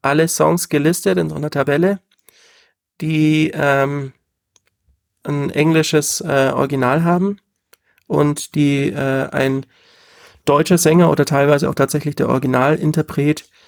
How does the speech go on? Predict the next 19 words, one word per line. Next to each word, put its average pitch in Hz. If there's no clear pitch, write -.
äh, 139
für 147
den 147
deutschen 139
Markt 127
gecovert 131
hat. -
Mal 147
so 139
in 131
den 123
sechziger, 143
siebziger 147
Jahren 135
ist -
englische 143
Musik, 139
englischsprachige 143
Musik 147